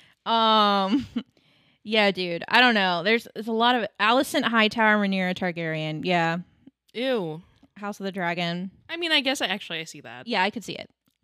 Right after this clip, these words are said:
Speaker 2: I just think later year Alicent is fucking bitch.
Speaker 1: Yeah, but imagine if
Speaker 2: If only she could. Yeah, but what? Okay, hold on. This would have to be, like, ca-, canonically, like, she doesn't get married to her dad, because if she's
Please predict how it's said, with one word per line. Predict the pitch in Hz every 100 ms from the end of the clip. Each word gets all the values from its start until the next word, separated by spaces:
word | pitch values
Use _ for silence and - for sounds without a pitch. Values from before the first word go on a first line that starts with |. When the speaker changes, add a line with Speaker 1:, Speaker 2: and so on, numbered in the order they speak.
| _
Speaker 2:
I | 175
just | 175 -
think | 170 151 _ _ _ _ _ _
later | 170 170 151
year | 156 156 -
Alicent | 143 - - -
is | 185 _ _
fucking | - - - -
bitch. | - - - - -
Speaker 1:
Yeah, | 277
but | 254
imagine | 254 220 233 311 311 269 -
if | 226 220 - - - _ _ _ _ _ _ _ _ _ _ -
Speaker 2:
If | 208
only | 208 202 240 254
she | -
could. | 196 214 - - -
Yeah, | - 294 254
but | 233 185
what? | 190 262 -
Okay, | 254 254 180 156 -
hold | _ 220 180
on. | 151 151 170 _ _ _ _ _
This | 233 269
would | 381
have | 349 339
to | 269
be, | 285
like, | 247 170
ca-, | - - _
canonically, | - 180 165 190 - 220 214
like, | 175 139
she | - 185
doesn't | 160 160 180 -
get | 160 -
married | 151 139 156
to | -
her | 151
dad, | - - 82 160
because | 175 - -
if | 196
she's | 262 247